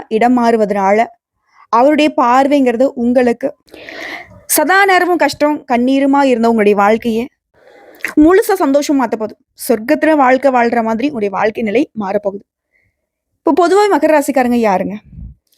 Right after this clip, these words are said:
மனசுல துணிவும் மாறாத வேகமும் கொண்டு உங்களை எதிர்த்தவங்களை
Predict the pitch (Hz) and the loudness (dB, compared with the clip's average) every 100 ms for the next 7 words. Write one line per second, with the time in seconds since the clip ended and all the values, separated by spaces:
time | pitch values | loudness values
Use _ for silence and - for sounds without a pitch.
0 | _ - 214 254 277 262 247 254 277 311 | _ -2 0 2 2 2 2 2 0 -4
1 | - 214 208 247 285 277 285 254 240 262 | -8 -2 2 4 4 2 2 0 0 -2
2 | 247 226 208 - _ _ _ - 202 226 | -2 -4 -6 -12 _ _ _ -6 -2 2
3 | 240 285 339 311 269 | 2 4 2 4 4